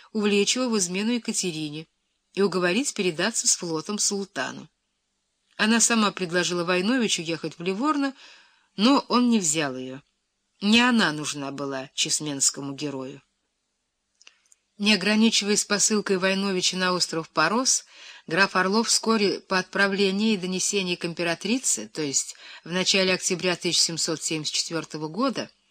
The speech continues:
послал разведывать о самозванке другого надежного человека. В донесении императрицы от двадцать третьего декабря он так пишет об этой посылке:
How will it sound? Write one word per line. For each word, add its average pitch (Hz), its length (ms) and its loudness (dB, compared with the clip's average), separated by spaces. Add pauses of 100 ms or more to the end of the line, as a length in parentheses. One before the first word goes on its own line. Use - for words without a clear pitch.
(420)
послал 240 460 2
разведывать 220 600 0
о 202 60 -2
самозванке 190 680 0
другого 202 440 0
надежного 151 580 -4
человека. 139 680 -6 (960)
В 160 80 -10
донесении 220 560 4
императрицы 202 640 0
от 160 100 -2
двадцать 185 360 -4
третьего 180 360 -2
декабря 170 600 -2 (120)
он 214 200 2
так - 260 -2
пишет 143 400 -4
об 143 160 -4
этой 131 200 -8
посылке: 143 640 -4